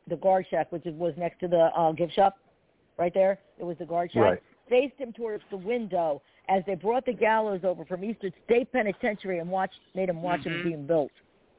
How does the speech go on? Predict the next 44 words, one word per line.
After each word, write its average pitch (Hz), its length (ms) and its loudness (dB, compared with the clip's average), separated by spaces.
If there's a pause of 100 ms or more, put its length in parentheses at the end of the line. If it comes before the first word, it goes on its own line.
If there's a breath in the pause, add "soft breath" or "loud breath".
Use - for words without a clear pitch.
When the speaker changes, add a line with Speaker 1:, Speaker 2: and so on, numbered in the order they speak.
(640)
Speaker 3:
Yeah. 113 300 2
Speaker 1:
Okay? 185 380 4 (140)
And 202 140 2
then 240 220 0
it 220 60 0
was 202 160 0
a 196 120 -4
Speaker 3:
Yeah, 185 100 4
Speaker 1:
public 208 220 2
Speaker 3:
they 185 60 -4
did 214 140 -2
Speaker 1:
execution. 175 240 -2
Speaker 3:
that 156 60 -8
quite 143 240 -2
a 120 40 -10
bit 113 380 -10
throughout 104 400 -12
Speaker 1:
Yep. 175 220 -2
Speaker 3:
history, - 320 -18
yeah. - 100 -16 (100)
Speaker 1:
It 202 60 -4
was 190 160 -4
a - 40 -2
Speaker 3:
I - 20 0
know. 139 120 -6
Speaker 1:
public 123 280 2
Speaker 2:
Yeah. 110 100 4
Speaker 1:
execution, 127 640 -6 (160)
too. 156 240 -2 (240)
Speaker 3:
During 151 200 0
Speaker 1:
They 143 60 2 (100)
Speaker 3:
the 196 40 8
Speaker 1:
brought 202 80 6
all 226 80 2
Speaker 3:
Tudor 190 320 -2
times, 120 500 -6
Speaker 1:
No. 196 160 -6 (380)
Speaker 3:
they 113 140 -10
did 101 260 -14
that 85 240 -10
as - 220 -20
well. 95 160 -4
Speaker 1:
Look 240 160 2
at, 170 160 0